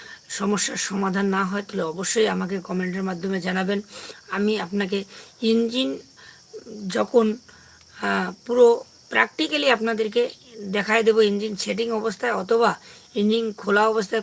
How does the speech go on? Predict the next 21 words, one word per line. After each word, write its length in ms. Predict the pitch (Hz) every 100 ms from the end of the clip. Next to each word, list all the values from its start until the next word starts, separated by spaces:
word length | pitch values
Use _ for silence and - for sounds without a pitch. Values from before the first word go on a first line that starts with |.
| -
কোন 220 | 277 277
কোন 260 | 269 269 233
জায়গা 320 | 202 196 214 -
থেকে 180 | - 208
এই 180 | 214 190
সমস্যাগুলো 720 | - 196 196 - 214 202 208 208 - - -
হয়ে 200 | - 190
থাকে 240 | 202 202 220
ইঞ্জিনে, 360 | 208 196 226 - - - -
সেই 220 | - 170
সমস্যাগুলো, 680 | 165 196 196 - 202 214 226 - - - -
সমস্যার 600 | - 220 220 - 240 233
সমাধান 640 | - - - 202 208 226 - - - -
হান্ড্রেড, 480 | - 202 220 247 226
হান্ড্রেড 340 | 180 220 262 254
পার্সেন্ট 360 | 220 190 226 190
আপনাদের 340 | 165 180 214 - - - -
সমস্যার 440 | - 220 196 214 190
সমাধান 420 | 196 190 180 185
হয়ে 220 | 170 160
যাবে। 220 | 147 139